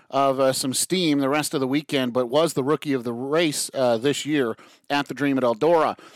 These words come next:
Wednesday night, Money in the Bank one fifty at Berlin Raceway. Eric Jones picked up the dub over Kyle Crump. We'll talk to Crump later on tonight, uh, about that race on Wednesday.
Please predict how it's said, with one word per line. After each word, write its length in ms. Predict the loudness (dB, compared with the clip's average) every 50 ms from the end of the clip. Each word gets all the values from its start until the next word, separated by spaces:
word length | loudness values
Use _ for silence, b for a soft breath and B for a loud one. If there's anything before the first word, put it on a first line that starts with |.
| B B B
Wednesday 380 | 0 2 2 2 2 2 2 2
night, 200 | 4 2 2 2
Money 200 | 2 0 2 2
in 40 | 2
the 60 | 2
Bank 220 | 2 2 2 0
one 160 | 0 -2 -2 0
fifty 340 | 0 0 0 2 0 0
at 60 | 0 2
Berlin 320 | 2 2 2 0 0 0
Raceway. 420 | 0 0 0 0 0 2 2 2
Eric 220 | 4 4 2 0 0
Jones 340 | 0 0 2 2 2 0 0
picked 260 | -2 -2 -2 0 0
up 140 | -2 -2 -2
the 80 | -4
dub 320 | 0 2 4 4 4 4 2
over 160 | 0 0 -2
Kyle 320 | -4 -2 0 0 0 -2
Crump. 380 | -2 -2 0 0 0 0 0 -2
We'll 100 | -6 -2
talk 220 | -2 -2 -2 -4
to 80 | -8 -6
Crump 280 | -4 -4 -4 -4 -4
later 220 | -4 -2 -2 0 0
on 240 | 0 0 0 -2 -2
tonight, 380 | -4 -2 -2 0 -2 -2 -4 B B B B B B -4
uh, 140 | -2 0 0
about 260 | 2 2 2 2 2
that 180 | 2 0 0 2
race 240 | 0 0 0 -2
on 140 | -4 -4 -4
Wednesday. 460 | -2 -2 -2 -2 0 0 0 0 -2